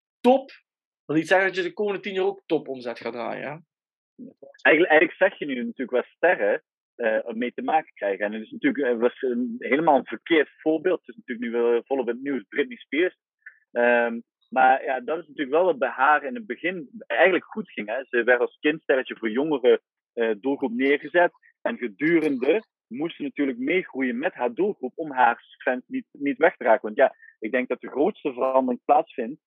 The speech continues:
Speaker 2: als we kijken tussen iemand die acht jaar is en die dan vervolgens acht jaar later zestien is. Die heeft een hele andere kijk op een hele hoop dingen. Dus als je een ster bent die nu achtjarigen binnenhaalt, zul je ook moeten doorgroeien met die,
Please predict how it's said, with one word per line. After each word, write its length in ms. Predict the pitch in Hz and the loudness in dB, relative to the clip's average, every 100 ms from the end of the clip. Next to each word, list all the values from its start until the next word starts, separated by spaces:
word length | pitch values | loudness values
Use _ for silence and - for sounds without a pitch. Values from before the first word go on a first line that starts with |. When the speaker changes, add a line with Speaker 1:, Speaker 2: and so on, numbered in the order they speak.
| _ | _
Speaker 2:
als 160 | - - | -8 -6
we 100 | 139 | 0
kijken 300 | - - 247 | 4 2 0
tussen 240 | 135 - | -8 -6
iemand 240 | 147 127 - | -4 -4 -4
die 140 | 139 | 0
acht 220 | - 180 | 2 2
jaar 220 | - 123 113 | 4 2 2
is 260 | 135 _ _ _ - | -4 _ _ _ -8
en 160 | 135 | -6
die 100 | 135 | -2
dan 100 | 139 | -4
vervolgens 320 | 120 123 175 - | -2 0 0 0
acht 180 | 139 | -4
jaar 100 | - | 0
later 240 | 131 120 104 | 0 0 -2
zestien 420 | 143 147 - 190 | -4 -4 -6 -6
is. 180 | 117 98 | -6 -4
Die 100 | 123 | -2
heeft 140 | 123 | -2
een 160 | 120 127 | -4 -4
hele 160 | 160 | -2
andere 380 | - 139 123 113 | -2 -4 -6 -4
kijk 260 | - 147 151 | 0 2 2
op 120 | 120 | -2
een 80 | 117 | -4
hele 140 | 120 | -8
hoop 100 | 110 | -6
dingen. 240 | 165 170 110 | -6 -6 -10
Dus 220 | 110 _ - _ | -16 _ -20 _
als 180 | - - | 0 2
je 60 | |
een 120 | 120 113 | -2 -2
ster 340 | - 170 180 | 4 6 6
bent 200 | 151 123 | 4 2
die 100 | 131 | -2
nu 140 | 135 | -2
achtjarigen 640 | - 123 - 131 123 - 113 | 0 -2 2 4 4 2 -6
binnenhaalt, 420 | 180 120 107 - | -6 -2 -2 -4
zul 200 | - 131 | -6 -2
je 180 | 123 143 | 0 2
ook 200 | 170 165 _ _ - | 0 -2 _ _ -12
moeten 300 | 135 - 120 | -10 -8 -4
doorgroeien 640 | 131 170 - - 131 123 | 2 4 2 0 0 2
met 160 | 123 131 | 2 0
die, 440 | - 220 247 254 | -4 -2 0 0